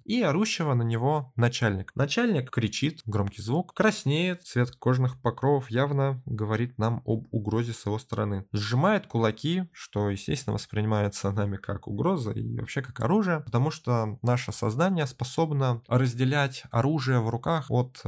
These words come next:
безоружного человека. При этом тут тоже есть свои особенности, например, с восприятием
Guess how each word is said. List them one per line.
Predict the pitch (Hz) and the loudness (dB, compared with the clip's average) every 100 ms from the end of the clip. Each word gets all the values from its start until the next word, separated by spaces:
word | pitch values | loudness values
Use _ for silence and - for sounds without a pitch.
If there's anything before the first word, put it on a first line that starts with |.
| 107 | -4
безоружного | 104 110 104 98 95 | -2 -2 -2 -2 -6
человека. | - - 110 - - | -8 -8 -10 -8 -2
При | 113 | 2
этом | 113 110 104 | 2 2 -2
тут | - 127 127 | 2 2 2
тоже | 123 123 110 | 0 2 2
есть | 110 113 - | 0 -2 -4
свои | - 104 104 110 | -4 0 2 2
особенности, | 101 - 113 98 98 - 98 | 0 0 0 0 -4 -6 -6
например, | 98 98 110 117 | -2 0 0 0
с | - | -4
восприятием | 98 - 107 107 110 | -8 -4 -2 -2 -4